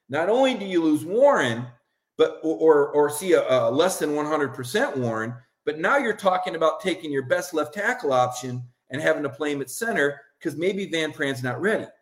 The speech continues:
okay? But maybe he is. Maybe he is, and maybe Jamari stays out there.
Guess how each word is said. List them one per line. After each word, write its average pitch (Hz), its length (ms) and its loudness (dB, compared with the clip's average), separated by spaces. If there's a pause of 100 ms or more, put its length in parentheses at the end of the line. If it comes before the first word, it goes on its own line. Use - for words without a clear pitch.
(440)
okay? 139 460 -4 (280)
But 175 180 -2
maybe 262 240 4
he 240 180 0
is. - 340 -2
Maybe 156 260 -2
he 190 180 -2
is, 139 300 2
and 101 100 -10
maybe 143 240 -6
Jamari 143 400 -2
stays 123 320 -6
out 117 220 -4
there. 87 240 -16